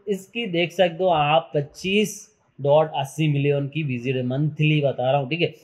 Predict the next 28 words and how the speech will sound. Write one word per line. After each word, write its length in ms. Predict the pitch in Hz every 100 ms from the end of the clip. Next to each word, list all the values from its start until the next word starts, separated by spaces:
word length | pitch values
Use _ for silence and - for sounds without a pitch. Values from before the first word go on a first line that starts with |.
| _ 135
अब 180 | 139 -
तक 100 | 175 170
जो 120 | 175
आपने 540 | 170 170 139 - 160
website 460 | 147 131 151 151 156
देखा 180 | 147 165
सबसे 340 | - 185 190 180
highest, 600 | 139 139 156 160 - - - 143
आ, 300 | 151 139 131
traffic 460 | 131 143 131 160 170 -
इस 140 | 170
website 500 | 135 139 139 151 139
में 120 | 135
आ 80 | 120
रहा 100 | 107
है। 80 | 101 - _ _ _
तो 60 | 196
इसकी 360 | 185 - 214
duration 480 | 202 165 185 185 196
आप 140 | 175 160
देख 200 | 165 165
सकते 240 | 170 160
हो 60 | 170
दो 240 | 135 151
से 140 | 160 175
तीन 300 | - 185 190
minute 240 | 190 190
के 220 | - 175